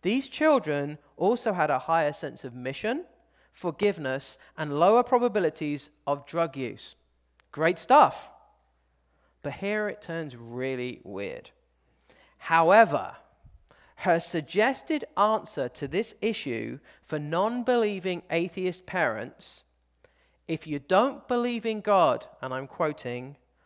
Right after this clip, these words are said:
"lie to your kids. Fake it. Just pretend he's real."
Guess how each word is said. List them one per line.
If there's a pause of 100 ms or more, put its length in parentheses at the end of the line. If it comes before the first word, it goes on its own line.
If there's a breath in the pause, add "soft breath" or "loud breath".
(200)
"lie (120)
to
your
kids. (2000 soft breath)
Fake
it. (1040)
Just
pretend
he's
real."